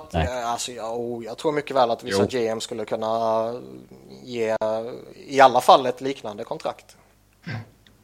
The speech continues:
Speaker 3: Mm. Nej,
Speaker 2: Sen finns
Speaker 3: så,
Speaker 2: det, sen
Speaker 3: eh,
Speaker 2: finns det säkert någon som, eh,
Speaker 1: Men det argumentet i allmänhet när, när typ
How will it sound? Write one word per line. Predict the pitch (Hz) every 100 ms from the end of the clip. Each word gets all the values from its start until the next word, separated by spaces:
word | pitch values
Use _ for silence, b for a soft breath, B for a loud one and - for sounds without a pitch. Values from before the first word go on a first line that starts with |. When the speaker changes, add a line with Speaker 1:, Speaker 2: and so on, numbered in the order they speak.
| _ _ _ _ _ -
Speaker 3:
Mm. | 101 104 - - _ _
Nej, | 113
Speaker 2:
Sen | 113
finns | 147 143
Speaker 3:
så, | 127 147
Speaker 2:
det, | 147
sen | 139
Speaker 3:
eh, |
Speaker 2:
finns | 131 -
det |
säkert | 160 143 117 131
någon | 139 127
som, | - 123 123 120
eh, | 127 131 131 131 127 - _ _
Speaker 1:
Men | 123
det | 143
argumentet | 175 160 175 185 165 123 107
i |
allmänhet | - 123 113 117 131 107 -
när, | 107 104 92 - 131 78
när | 95 113
typ | -